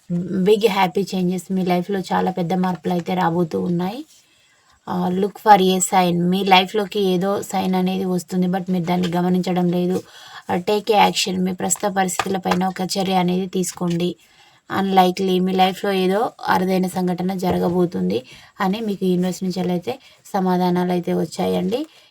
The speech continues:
ఇవి మీకు ఎప్పుడెప్పుడు ఎంత పీరియడ్ లోపు ఏ రాశుల వారికి రీయూనియన్ అనేది అవుతుందో చూద్దామండి. ప్రతి రాశుల వారికి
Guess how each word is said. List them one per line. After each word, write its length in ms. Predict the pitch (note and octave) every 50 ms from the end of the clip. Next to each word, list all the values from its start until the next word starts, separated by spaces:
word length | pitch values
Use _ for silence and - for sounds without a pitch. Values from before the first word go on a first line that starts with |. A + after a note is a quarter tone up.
| - -
ఇవి 280 | A3+ G#3 F#3+ G3+ G#3 G#3
మీకు 380 | G3 G3+ G3+ F#3+ F3+ - G3 F#3+
ఎప్పుడెప్పుడు 840 | F#3+ F#3 F3 - - G#3+ G3+ G#3+ G3+ F#3 - G#3 G3+ G3 G3+ G3+ G3+
ఎంత 440 | G#3+ - G3+ G3 F#3 F#3 F3 - A#3
పీరియడ్ 500 | G#3 F#3+ - G3 F3+ F#3+ F#3 F#3 F3 F#3
లోపు 460 | F#3 F3+ F3 E3+ - F#3 F#3 F#3 - - - - - _ -
ఏ 200 | - G3 G3+ G#3
రాశుల 400 | G3+ G3 F#3 F#3 F3+ - F#3+ F#3
వారికి 420 | F3+ F3+ F3 F3 E3 - F#3+ F#3+ -
రీయూనియన్ 500 | - G3 F#3+ G3 G3 F#3+ F#3+ F#3 F3+ F3+
అనేది 260 | F3 F3 F3+ F3+ F3+
అవుతుందో 420 | F3 F3 E3 F#3 F3+ F3+ F3+ G3
చూద్దామండి. 800 | G#3 - - G3 F3 E3 E3+ E3+ E3+ F3 E3+ F3+ G#3+ C#4 G4 - - _ _ _ _ - _ - - _ _ - - _ _ _ _ - - - _ _ _ _ _ -
ప్రతి 280 | G3 F#3 F3+ - G3+
రాశుల 440 | F#3 F#3 E3+ E3+ F3+ F3 - F#3+ F#3
వారికి 480 | F3+ F3 F3 E3+ F3 F3 - A#3+ D#4